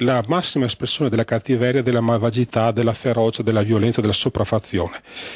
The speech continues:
Tutto in lui è sempre in questa direzione, sottomettere gli uomini. Allora, parliamo del Corriere della Sera, dal sette settembre del duemilacinque. Il titolo dice:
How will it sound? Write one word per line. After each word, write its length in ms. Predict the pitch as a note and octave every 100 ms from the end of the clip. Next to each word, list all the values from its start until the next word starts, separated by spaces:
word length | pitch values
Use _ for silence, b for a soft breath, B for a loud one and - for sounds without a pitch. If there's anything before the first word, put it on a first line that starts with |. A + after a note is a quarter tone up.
| B
Tutto 320 | - G#3+ - D#3+
in 120 | C3+
lui 400 | B2+ B2 C#3+ E3+
è 140 | -
sempre 400 | C3 - C#3 D3
in 300 | C3+ _ _
questa 220 | - B2+ C#3+
direzione, 500 | C3 C3 - G#2+ F2+ B B
sottomettere 680 | - - F3 C3 A#2 - G#2+
gli 80 | G#2
uomini. 480 | G2+ F#2+ F#2+ G2+ - _
Allora, 420 | - G3 B2 G2
parliamo 520 | - - G#3 E3 C#3+ D3
del 100 | C3+
Corriere 300 | B2+ B2 A2+
della 180 | A2+
Sera, 420 | G#2 - A2+ G2 - _ _ _ _ _ _ _ - - -
dal 100 | D3+
sette 220 | - D#3+
settembre 400 | - E3+ - A#2+
del 140 | A#2 A2+
duemilacinque. 800 | A2+ A2 G#2 - G2 F2+ - G2 - B B B B B B B B B -
Il 100 | B2
titolo 240 | E3+ F#3
dice: 340 | D3 C3 C#3+